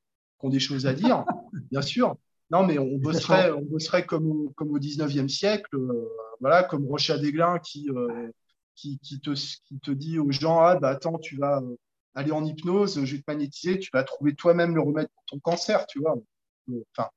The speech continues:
Speaker 1: si on va par là, on,
Speaker 2: C'était
Speaker 1: on
Speaker 2: mieux
Speaker 1: fera
Speaker 2: avant,
Speaker 1: des statues
Speaker 2: de toute façon.
Speaker 1: aussi, quoi. Voilà.
Speaker 2: C'était mieux avant. Les anciens, ils savaient.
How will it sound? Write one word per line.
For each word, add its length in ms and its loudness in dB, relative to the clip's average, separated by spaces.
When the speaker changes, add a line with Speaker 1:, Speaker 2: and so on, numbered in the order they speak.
Speaker 1:
si 160 -8
on 60 2
va 160 6
par 180 4
là, 280 6
on, 260 -2
Speaker 2:
C'était 340 2
Speaker 1:
on 60 6
Speaker 2:
mieux 80 10
Speaker 1:
fera 120 8
Speaker 2:
avant, 200 8
Speaker 1:
des 120 0
statues 120 -2
Speaker 2:
de 60 0
toute 40 0
façon. 120 0
Speaker 1:
aussi, 160 -2
quoi. 120 -8
Voilà. 180 2
Speaker 2:
C'était 220 2
mieux 220 8
avant. 260 6
Les 180 4
anciens, 340 2
ils 80 2
savaient. 380 -2